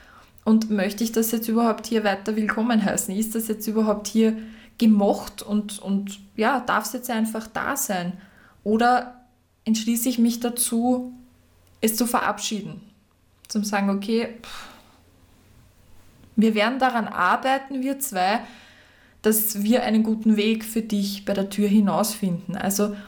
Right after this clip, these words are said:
wirklich pragmatisch dann mit diesen Dingen vorgehen. Und wie gesagt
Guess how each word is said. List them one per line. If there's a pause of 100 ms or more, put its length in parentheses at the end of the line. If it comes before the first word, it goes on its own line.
(140)
wirklich
pragmatisch (180)
dann
mit
diesen
Dingen
vorgehen. (1300)
Und
wie
gesagt